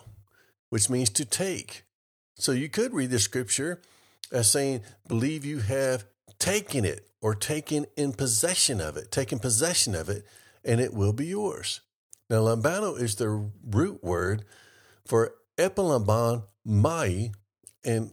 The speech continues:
you know, don't worry about the pronunciation. I'm, I'm sure I'm not doing it right. But it's the, it's the word found in First Timothy six twelve, which we read, "Fight the good fight of faith, take hold of eternal life." So that take hold in that scripture is from the word that has the root word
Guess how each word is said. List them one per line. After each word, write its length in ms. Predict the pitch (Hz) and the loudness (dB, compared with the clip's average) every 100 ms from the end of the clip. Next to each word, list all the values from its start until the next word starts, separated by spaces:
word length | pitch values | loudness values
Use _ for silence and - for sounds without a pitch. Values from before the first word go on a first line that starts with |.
| _ | _
you 100 | - | -4
know, 100 | 120 | -2
don't 200 | 120 156 | 0 -2
worry 160 | - 147 | 0 -2
about 200 | 123 120 | 0 -2
the 60 | 104 | -2
pronunciation. 840 | 107 107 110 - 95 95 - 101 | 0 2 2 0 0 0 2 2
I'm, 160 | 101 107 | 2 2
I'm 160 | 101 | 0
sure 200 | - 98 | 2 2
I'm 100 | 101 | 2
not 140 | 117 110 | 2 0
doing 160 | 98 | 2
it 40 | 98 | 2
right. 280 | 82 90 104 - - - | 0 -4 -6 -14 -8 0
But 80 | |
it's 120 | 147 - | 4 4
the, 200 | 147 143 | 0 -2
it's 180 | 143 - | -2 -2
the 240 | 135 123 - - | -2 -6 -8 -6
word 260 | 131 156 | 0 0
found 300 | 156 139 139 | 0 0 0
in 100 | 135 | 0
First 320 | 120 131 117 - | -2 -2 -2 -2
Timothy 320 | 135 151 120 | -2 0 0
six 300 | 98 139 - | 0 0 -4
twelve, 440 | - 101 101 110 | 0 2 2 0
which 240 | 110 104 - | -2 -2 -2
we 180 | 120 | -4
read, 340 | 151 101 98 113 | 0 2 2 0
"Fight 220 | 90 98 | -2 -2
the 60 | 113 | -4
good 200 | 131 135 | -4 -2
fight 180 | 92 | -2
of 80 | 104 | -2
faith, 320 | 101 107 107 - - - | -2 -2 -4 -12 -20 -4
take 320 | - 131 139 | 2 2 0
hold 600 | - - 160 180 131 127 | -6 2 4 4 2 0
of 100 | 127 | -2
eternal 320 | 127 139 147 | -2 -2 -2
life." 420 | 147 123 - 101 _ _ _ - - | -6 -10 -12 -14 _ _ _ -20 -14
So 160 | - - | -4 0
that 200 | 123 165 | 2 2
take 300 | - 175 165 | 0 -2 -4
hold 600 | - - 185 190 139 135 - - - | -6 0 4 4 4 -2 -8 -20 -2
in 180 | 127 113 | 2 4
that 160 | 175 | 2
scripture 560 | 180 - 98 98 107 131 - _ - - - - | 0 0 -2 -2 -4 -6 -10 _ -14 -14 -14 -2
is 180 | 113 | 0
from 280 | - 123 117 | 2 0 0
the 80 | 117 | 0
word 420 | 117 135 135 135 | 0 0 0 0
that 160 | 123 110 | -2 -2
has 260 | 123 123 | -2 -2
the 180 | 104 113 | -2 -4
root 380 | 104 117 240 233 | -2 -2 -2 -4
word 460 | 95 101 104 120 | 0 2 2 0